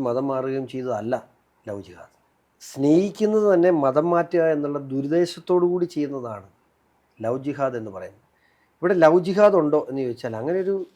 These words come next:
ഫ്രേ-, ഒരു ഫ്രേസ്, ഏഹ്, നമ്മുടെ കോൺസ്റ്റിറ്റ്യൂഷനിലോ, ഏഹ്, ഐ പി സിയിലോ ഒന്നും എഴുതി വെച്ചിട്ടില്ല. ഈ ഒരു പർപ്പസിന് വേണ്ടി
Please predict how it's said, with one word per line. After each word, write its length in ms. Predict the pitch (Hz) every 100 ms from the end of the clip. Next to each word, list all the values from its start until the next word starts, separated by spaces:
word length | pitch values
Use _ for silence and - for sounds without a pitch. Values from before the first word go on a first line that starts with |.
| _
ഫ്രേ-, 240 | 151 - 139 147
ഒരു 100 | 151 143
ഫ്രേസ്, 420 | 139 143 139 147 147 - _ _ _ -
ഏഹ്, 180 | 127 127 87
നമ്മുടെ 200 | 127 139 131
കോൺസ്റ്റിറ്റ്യൂഷനിലോ, 680 | 131 127 143 131 139 127 104 _ _ _ _ - 127
ഏഹ്, 240 | 123 123 - 123
ഐ 40 | 123
പി 80 | 131
സിയിലോ 220 | 135 131 113 101 -
ഒന്നും 140 | 147 165
എഴുതി 120 | 185
വെച്ചിട്ടില്ല. 320 | 190 196 185 - _ _ _ _ _ _ _ _ _ _ _ -
ഈ 80 | 262 285
ഒരു 100 | 277 185
പർപ്പസിന് 500 | 165 - 208 202 180
വേണ്ടി 220 | 139 131